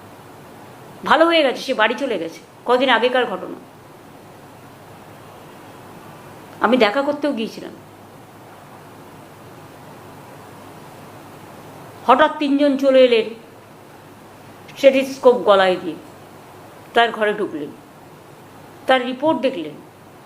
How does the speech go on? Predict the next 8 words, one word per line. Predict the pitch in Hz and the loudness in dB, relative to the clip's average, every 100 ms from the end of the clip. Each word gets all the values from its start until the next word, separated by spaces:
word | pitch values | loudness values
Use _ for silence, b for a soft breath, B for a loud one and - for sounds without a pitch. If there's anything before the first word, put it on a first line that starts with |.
| 190 | -2
দেখে | 269 302 | 0 2
বললেন, | 311 302 285 | 2 2 2
"আরে, | 294 370 415 - - - - - - - | 2 2 -4 -14 -20 -20 -20 -20 -20 -6
আপনার | 269 330 330 - | 0 2 2 2
creatinine | 330 320 320 311 302 | 2 4 4 4 4
is | 311 - | 2 0
so | 302 | 0
high, | 277 302 | 4 2